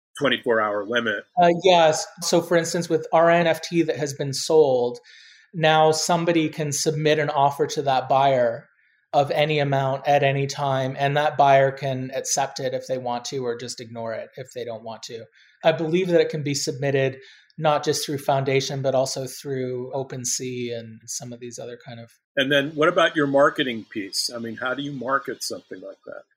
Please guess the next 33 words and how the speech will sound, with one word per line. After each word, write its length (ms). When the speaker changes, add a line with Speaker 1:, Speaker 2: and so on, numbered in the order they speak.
Speaker 2:
So 260
I 120
gotta 200
say, 240
like, 200
the 80
trickiest 800
thing 260
for 320
us 600
is 260
really 300
figuring 500
out 160
exactly 560
how 280
to 120
promote 380
this, 340
because 300
it's 340
completely 560
different. 560
We 140
basically 880
did 380
sort 220
of 120
a 60
small 480
campaign 560
for 260
it 240